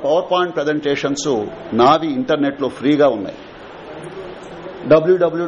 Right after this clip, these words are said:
డాట్ స్క్రిప్ట్ డాట్ కామ్లో విశ్వం డాట్ వంగపల్లి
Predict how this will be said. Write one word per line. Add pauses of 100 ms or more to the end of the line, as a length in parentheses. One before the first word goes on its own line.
డాట్
స్క్రిప్ట్
డాట్
కామ్లో (580)
విశ్వం (140)
డాట్
వంగపల్లి